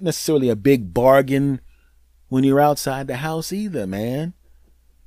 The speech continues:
You know, I love dogs more than I love cats. But the problem is, people keep forgetting when they have a dog and you don't have a dog, the dog's not gonna bite you.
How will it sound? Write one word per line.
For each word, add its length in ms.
You 100
know, 140
I 80
love 320
dogs 360
more 160
than 140
I 40
love 260
cats. 1000
But 100
the 60
problem 480
is, 180
people 280
keep 200
forgetting 500
when 120
they 160
have 220
a 40
dog 380
and 100
you 100
don't 160
have 140
a 40
dog, 300
the 100
dog's 400
not 220
gonna 240
bite 360
you. 560